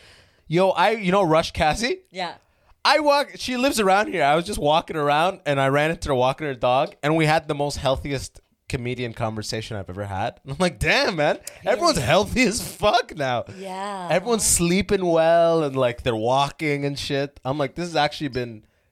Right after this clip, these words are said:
Speaker 1: great for comedians." Like, 'cause you never stop, not you. You're like, just, your system's just shutting down. You're like, "I need Kamada."
Speaker 2: <laughs>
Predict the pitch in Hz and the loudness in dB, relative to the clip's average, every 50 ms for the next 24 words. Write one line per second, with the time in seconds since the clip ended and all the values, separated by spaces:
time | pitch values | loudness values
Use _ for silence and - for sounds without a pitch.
0 | _ 120 110 104 143 143 139 143 151 156 147 - - - - - - 120 110 - | _ -20 -4 0 2 2 4 4 4 2 0 -2 -6 -14 -16 -8 -8 -8 -4 -4
1 | 123 113 117 117 110 110 104 - 113 - 147 139 156 214 226 240 254 240 220 220 | -6 -4 -4 -6 -6 -6 -8 -8 -6 -6 -6 -6 -4 -6 -4 -4 -2 -2 -2 0
2 | 233 233 226 220 - 185 175 151 - - - 170 147 135 - 127 143 151 147 143 | 2 2 2 2 0 -2 -2 -2 -4 -4 -2 0 0 0 0 0 -2 -2 0 2
3 | 143 160 185 214 320 - _ _ _ _ - - - - - - - - 151 151 | 2 2 2 2 0 -4 _ _ _ _ -20 -20 -20 -20 -20 -20 -16 -8 -4 -2
4 | 143 139 131 - - - - - 151 143 - 147 147 127 - - 147 - - 139 | 0 0 -2 -2 -8 -16 -10 -8 -8 -8 -6 -6 -6 -4 -2 -2 -2 -2 -2 -2
5 | 113 113 117 117 - - - - 147 139 135 139 143 143 135 135 127 127 131 143 | -2 -2 0 2 2 4 4 4 2 2 2 0 -2 -2 0 2 2 2 2 0
6 | 156 160 160 156 143 - - _ - - 165 160 156 139 - - _ _ _ _ | -2 -4 -4 -4 -4 -6 -8 _ -4 -2 0 0 0 0 -4 -10 _ _ _ _
7 | _ _ _ _ _ _ _ _ 156 165 151 160 160 135 - _ - - - - | _ _ _ _ _ _ _ _ -4 -2 0 0 0 -2 -4 _ -20 -20 -20 -20
8 | - - - - - - 156 156 156 151 139 135 131 131 127 123 359 359 339 - | -20 -20 -20 -20 -4 -2 -2 0 0 -2 0 2 2 2 0 0 -2 -8 -10 -6
9 | - 440 339 302 302 302 359 277 240 269 269 - 285 - 247 - - 226 - | -4 -2 0 0 -2 -2 -4 -6 -6 -6 -6 -8 -10 -10 -10 -12 -14 -16 -16